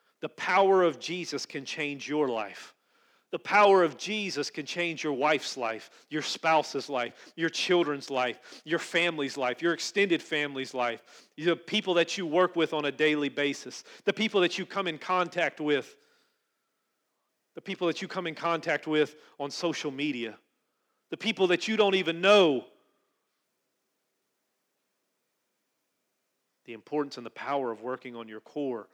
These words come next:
and the power and explosion that can go out by simply building up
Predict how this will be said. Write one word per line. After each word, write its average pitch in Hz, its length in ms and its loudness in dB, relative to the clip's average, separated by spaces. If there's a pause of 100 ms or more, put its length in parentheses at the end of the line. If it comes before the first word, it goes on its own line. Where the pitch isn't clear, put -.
(600)
and 107 80 -20
the 101 60 -20
power 131 380 -8
and 104 80 -12
explosion 123 720 -12
that 113 160 -16
can 117 160 -20
go 113 220 -8
out 95 320 -14 (1700)
by 104 80 -8
simply 120 460 -10
building 113 440 -10
up 101 280 -10